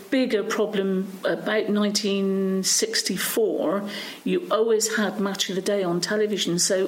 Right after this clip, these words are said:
in the corner of your tele-, in, in the corner of your room,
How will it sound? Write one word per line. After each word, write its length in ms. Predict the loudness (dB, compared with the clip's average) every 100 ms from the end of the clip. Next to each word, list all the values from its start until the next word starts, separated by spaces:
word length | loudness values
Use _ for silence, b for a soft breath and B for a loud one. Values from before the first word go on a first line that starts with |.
| 0
in 220 | 0 0
the 60 | 0
corner 380 | 0 0 2
of 120 | 2 2
your 160 | 0
tele-, 360 | 0 -2 -2 -4 -6
in, 280 | -2 0 -2
in 140 | -4
the 60 | -6
corner 380 | -4 -2 0 0
of 120 | 0
your 140 | 0
room, 500 | 2 2 2 0 -2